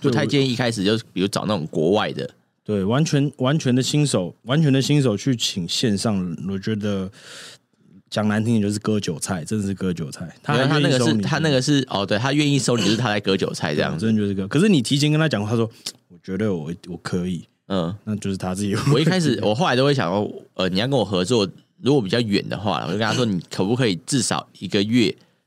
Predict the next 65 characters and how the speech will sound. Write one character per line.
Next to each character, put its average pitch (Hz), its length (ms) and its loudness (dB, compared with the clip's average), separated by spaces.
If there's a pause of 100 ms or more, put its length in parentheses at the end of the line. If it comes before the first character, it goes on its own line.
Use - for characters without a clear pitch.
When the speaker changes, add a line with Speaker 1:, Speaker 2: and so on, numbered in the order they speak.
(220)
Speaker 2:
来 92 160 -4
一 107 160 -4
到 104 200 0
两 - 120 0 (120)
次， - 260 -2 (200)
Speaker 1:
嗯。 120 100 2
Speaker 2:
先 120 180 2
调 92 260 0
一 80 60 -2
下？” 87 200 0 (120)
Speaker 1:
嗯。 - 80 -20 (320)
Speaker 2:
然 101 80 -2
后 113 80 -2
或 127 140 2
是 123 60 0
跟 117 140 2
他 107 120 0
说 110 180 0
：“你 101 160 0
合 101 160 0
作 113 100 4
之 117 140 0
前， 104 160 0
你 80 80 -4
先 107 180 0
把 92 200 -4
你 95 100 -6
的 80 80 -2
动 107 220 -2
作 107 100 2
传 - 240 -6
给 82 160 -2
我 73 160 0
看 - 260 -6
一 - 40 -10
下。” 87 200 -4 (200)
Speaker 1:
嗯。 85 340 -4
Speaker 2:
就 123 100 0
是 123 60 2
如 123 100 4
果 117 100 4
我 104 60 2
觉 101 140 -2
得 101 40 0
你 98 80 -2
的 85 100 -2
动 117 200 -2
作 110 160 2
基 110 200 0
本 82 240 0
都 90 160 0
还 - 180 -4
OK， 80 480 -2
我 62 100 -2
再 85 160 0
收。 - 320 -2 (140)
那 - 80 -2
种， 113 180 0 (680)
比 101 80 -4
如 101 60 -2
说 127 80 2
那 135 80 2
种 92 180 -2 (200)
硬 127 140 0
举， 85 240 0